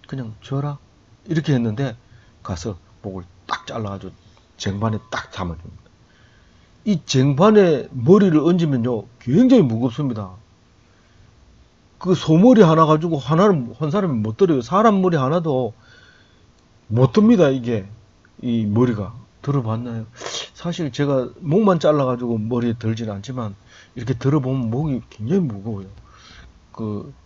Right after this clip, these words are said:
개대가리는 내가 들어봤어요. 전에 시골에 살 때. 무겁습니다.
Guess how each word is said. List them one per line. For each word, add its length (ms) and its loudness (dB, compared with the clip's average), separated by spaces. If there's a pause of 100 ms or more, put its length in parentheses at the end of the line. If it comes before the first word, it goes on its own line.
(160)
개대가리는 760 0 (140)
내가 340 -8 (920)
들어봤어요. 580 -10 (720)
전에 280 -10 (1080)
시골에 360 -6
살 200 -12
때. 160 -16 (3250)
무겁습니다. 680 -10